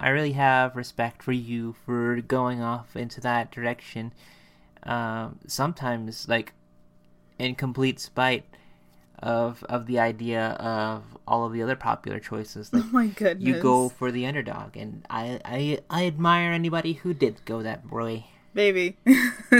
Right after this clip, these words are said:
Speaker 2: that was so much praise to the point that I'm just like,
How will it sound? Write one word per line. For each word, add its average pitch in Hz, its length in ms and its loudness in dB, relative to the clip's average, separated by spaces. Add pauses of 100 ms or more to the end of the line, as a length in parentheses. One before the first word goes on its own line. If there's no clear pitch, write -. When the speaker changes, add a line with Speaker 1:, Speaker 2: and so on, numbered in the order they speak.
(100)
Speaker 2:
that 202 240 2
was 190 240 4
so 180 240 2
much 175 300 -6
praise 175 320 2
to - 80 -14
the 175 140 -4
point 175 320 -2
that 170 100 -6
I'm 170 180 -6
just 170 320 -4
like, 151 480 -8